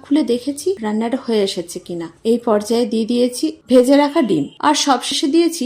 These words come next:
হাফ চা চামচের একটু কম গরম মশলা গুঁড়ো, আর সবশেষে দিয়েছি সামান্য চিনি। এটা স্বাদ ব্যালেন্স করবে, চাইলে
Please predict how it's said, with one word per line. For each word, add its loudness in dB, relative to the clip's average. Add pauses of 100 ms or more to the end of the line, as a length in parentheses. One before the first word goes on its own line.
(280)
হাফ 6
চা 6
চামচের 6 (120)
একটু 2 (120)
কম 4 (180)
গরম 4
মশলা -2
গুঁড়ো, -6 (160)
আর 6 (120)
সবশেষে 0
দিয়েছি 0 (160)
সামান্য 0 (160)
চিনি। -2 (160)
এটা 0
স্বাদ 2 (100)
ব্যালেন্স -2
করবে, -6 (200)
চাইলে 4